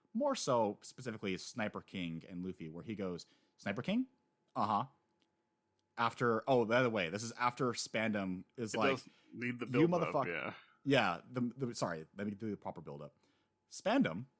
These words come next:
Speaker 1: fucking Joffrey over here, is going, "You see that flag? It stands for the might of the world against you guys. You do anything to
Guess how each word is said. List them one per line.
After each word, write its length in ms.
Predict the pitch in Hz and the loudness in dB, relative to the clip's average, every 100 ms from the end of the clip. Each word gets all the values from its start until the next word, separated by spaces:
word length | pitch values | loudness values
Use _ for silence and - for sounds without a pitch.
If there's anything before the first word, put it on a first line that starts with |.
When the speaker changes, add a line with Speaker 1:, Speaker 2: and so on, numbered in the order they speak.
| _ _ | _ _
Speaker 1:
fucking 360 | - - 87 78 - _ | -6 -4 -6 -8 -10 _
Joffrey 460 | - 110 107 - 78 | 0 0 0 -6 -8
over 140 | 76 76 | -10 -10
here, 300 | 80 76 90 _ _ _ _ 135 | -14 -16 -18 _ _ _ _ -4
is 160 | 117 | 0
going, 360 | 135 120 110 95 - _ - | 2 2 2 -2 -8 _ -10
"You 100 | 117 | -4
see 160 | 170 | 2
that 240 | 185 175 - | 2 2 0
flag? 520 | 127 123 139 185 190 - | -2 0 2 0 -2 -8
It 180 | 127 | -6
stands 500 | - - 135 151 165 | -6 -4 -2 0 -2
for 400 | - 131 117 101 117 | -2 0 2 0 -2
the 120 | 120 | -2
might 460 | 110 107 110 131 156 | 0 2 2 0 0
of 120 | 123 | -4
the 80 | 113 | -4
world 580 | 98 101 117 104 90 - | -4 -2 0 0 -2 -8
against 380 | 101 87 98 - | -14 -8 -10 -10
you 60 | 80 | -12
guys. 340 | 73 71 69 | -12 -12 -12
You 100 | 98 | -10
do 340 | 127 147 135 127 _ | -4 -2 -2 -2 _
anything 720 | 123 165 185 147 117 92 87 - _ _ _ - | -10 -4 -4 -2 -4 -2 -6 -10 _ _ _ -12
to 580 | - 113 98 92 87 | -4 0 0 0 -4